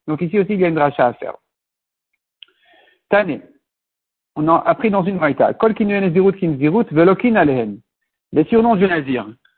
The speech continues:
sont comme Nazir, Velokin Alehen, et on est frappé dessus. Quelqu'un qui a dit je suis Nazik, il n'a pas gardé sa Nazirut, eh bien, il faut le frapper comme quelqu'un qui a dit je suis Nazir. Il n'y a aucun doute dessus de le considérer comme un Nazir complètement.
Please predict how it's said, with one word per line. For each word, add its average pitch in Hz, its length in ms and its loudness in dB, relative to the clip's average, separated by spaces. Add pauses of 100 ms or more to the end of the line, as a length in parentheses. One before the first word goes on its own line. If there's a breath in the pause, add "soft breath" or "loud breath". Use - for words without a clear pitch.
(240)
sont 185 140 0
comme 190 180 0
Nazir, 170 500 0 (120)
Velokin 196 480 -2
Alehen, 185 260 2
et 180 60 0
on 170 80 2
est 180 100 2
frappé 202 260 -2
dessus. 151 340 -6 (260)
Quelqu'un 180 260 -2
qui 202 140 0
a 175 40 6
dit 170 140 -2
je 170 60 2
suis 160 180 -4
Nazik, 147 460 2 (480)
il 139 80 2
n'a 160 100 4
pas 196 140 0
gardé 175 320 0
sa 160 80 0
Nazirut, 151 500 0 (480)
eh 139 80 -4
bien, 196 320 0
il 151 120 -4
faut 220 120 4
le 214 80 4
frapper 202 380 -2
comme 202 180 0
quelqu'un 196 220 -2
qui 190 100 -4
a 185 40 0
dit 185 120 0
je 180 60 0
suis 190 180 -4
Nazir. 156 460 2 (100)
Il 127 60 -6
n'y 135 40 2
a - 80 0
aucun 165 220 2
doute 180 300 0
dessus 147 320 0
de 170 80 2
le 147 100 2
considérer 165 420 -2
comme 160 180 0
un 139 60 2
Nazir 139 280 0
complètement. 147 420 -2